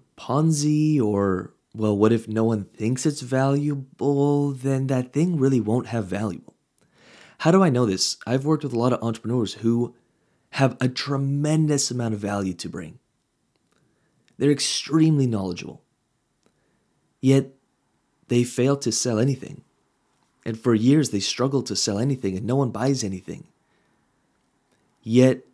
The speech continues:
you know, they could compete with the likes of Tony Robbins with what they have to bring to the table, but Tony Robbins makes hundreds of millions,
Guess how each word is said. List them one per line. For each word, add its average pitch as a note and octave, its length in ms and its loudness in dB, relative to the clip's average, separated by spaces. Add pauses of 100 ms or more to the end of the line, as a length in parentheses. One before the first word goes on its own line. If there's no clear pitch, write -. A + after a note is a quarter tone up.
(160)
you C3 100 4
know, A#2 180 0
they B2+ 160 2
could - 260 0
compete A#2+ 360 -6
with A#2+ 120 -4
the A2+ 80 -2
likes A2 240 0
of G2+ 140 -6
Tony C#3 300 -2
Robbins G#2 640 -4
with G#2 180 -4
what A2 320 0
they G#2 140 0
have G#2 300 -6
to F#2+ 80 -10
bring G#2 220 -2
to G#2 100 -10
the F2+ 100 -6
table, F#2+ 340 -6
but F2+ 160 -10
Tony B2 220 -2
Robbins A#2+ 360 0
makes G2 200 -6
hundreds D3+ 360 0
of G2+ 60 -4
millions, G#2+ 440 -4